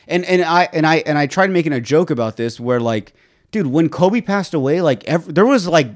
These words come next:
people crying. There was people like, "Oh my God, Kobe died." Dude, if you were to die, Kobe would not blink an eye.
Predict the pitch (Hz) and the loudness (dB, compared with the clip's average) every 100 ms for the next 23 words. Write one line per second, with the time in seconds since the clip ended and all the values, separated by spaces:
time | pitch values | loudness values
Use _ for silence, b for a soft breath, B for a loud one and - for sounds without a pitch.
0 | _ _ _ 180 160 - - 143 175 185 | _ _ _ -4 -2 -4 -4 0 2 2
1 | 175 156 175 156 156 120 104 151 147 151 | 0 0 -4 -2 0 0 0 -6 -6 -6
2 | 170 151 143 - 165 156 151 151 b b | -4 -4 -4 2 2 2 2 0 b b
3 | b b b b _ _ _ _ _ - | b b b b _ _ _ _ _ -4
4 | 262 175 180 143 139 214 269 269 190 147 | -2 -2 -4 -2 -2 0 2 2 2 2
5 | 180 214 180 190 202 180 175 175 120 147 | 0 0 2 2 4 2 4 0 0 0
6 | 139 123 123 90 | 2 -2 -4 -6